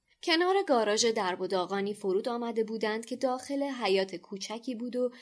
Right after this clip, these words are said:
برای اولین بار چشم هری به خانهٔ رون افتاد.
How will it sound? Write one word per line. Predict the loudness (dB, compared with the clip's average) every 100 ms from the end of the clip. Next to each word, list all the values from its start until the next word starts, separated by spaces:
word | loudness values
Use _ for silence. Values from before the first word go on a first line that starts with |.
| -20 -10
برای | 2 4 6 4 2
اولین | 0 -2 0 0 0 0
بار | -2 -4 -4 -8 -20 _
چشم | -4 -2 -2
هری | -2 -2 0 0
به | -2 -4
خانهٔ | -4 -6 -4 -4 -4 -4
رون | -4 -4 -4
افتاد. | -8 -14 -14